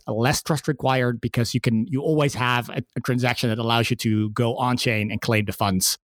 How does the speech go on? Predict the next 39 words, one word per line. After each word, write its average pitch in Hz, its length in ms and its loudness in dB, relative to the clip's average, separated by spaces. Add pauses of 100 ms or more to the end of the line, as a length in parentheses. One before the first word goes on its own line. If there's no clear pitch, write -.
(360)
Whereas 117 360 0
with 110 220 0
the, 101 240 0
uh, 95 60 -4
federated 139 420 0
model, 113 460 0 (320)
you 123 100 2
need 123 160 2
them 110 140 -2
to - 140 -4
actively, 113 640 0 (120)
uh, 104 200 2
give 131 240 2
you 123 120 2
your 101 180 -2
coins 95 300 -2
back. - 360 -4 (360)
Uh, 101 160 2
so 117 140 0
that, 101 280 0
that 98 140 0
is 101 120 0
a 113 80 0
kind 104 140 -2
of 95 80 0
a, 95 200 0
a 104 80 -2
trust - 300 0
upgrade, 95 460 0
uh, - 40 -2
in 101 220 0
that - 140 0
regard. 90 320 0 (800)
I'd 156 160 -2
say 175 180 2
the, 147 280 2
the 135 100 -2
main, 156 580 2
um, 107 520 0